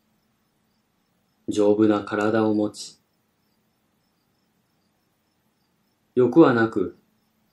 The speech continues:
決して怒らず。いつも静かに笑っている。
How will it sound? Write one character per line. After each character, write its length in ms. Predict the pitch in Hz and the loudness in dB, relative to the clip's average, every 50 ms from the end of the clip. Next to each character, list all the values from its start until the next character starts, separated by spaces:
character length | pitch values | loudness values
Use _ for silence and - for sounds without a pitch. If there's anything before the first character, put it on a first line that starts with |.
| _ _ _ _ _ _ _ _ _ _ _ _ _ _ _ _ _ _ _ | _ _ _ _ _ _ _ _ _ _ _ _ _ _ _ _ _ _ _
決 200 | - 110 104 - | -4 -4 -4 -4
し 300 | - - - - - 113 | -8 -16 -16 -12 -10 -4
て 120 | - 117 | -2 0
怒 240 | 113 110 - 113 110 | 0 0 0 -2 -2
ら 120 | 110 110 107 | -2 -2 -4
ず。 220 | - - - _ _ _ _ _ _ _ _ _ _ _ _ _ _ _ _ _ _ _ _ _ _ _ _ _ _ _ _ _ _ _ _ _ _ _ _ _ _ _ _ _ - | -6 -10 -20 _ _ _ _ _ _ _ _ _ _ _ _ _ _ _ _ _ _ _ _ _ _ _ _ _ _ _ _ _ _ _ _ _ _ _ _ _ _ _ _ _ -8
い 120 | - 160 | -8 -6
つ 140 | 151 - 160 | -4 0 0
も 180 | 151 107 95 101 | 0 0 0 -4
静 380 | - - - 135 135 135 135 | -10 -10 -8 -8 -6 -6 -8
か 140 | - 107 98 | -10 -8 -10
に 120 | 95 87 82 | -12 -12 -14
笑 260 | 90 85 85 92 90 - | -14 -14 -12 -12 -12 -14
っ 100 | - - | -14 -12
て 100 | - 95 | -10 -8
い 160 | 90 90 87 | -8 -8 -8
る。 160 | 90 85 - | -10 -14 -16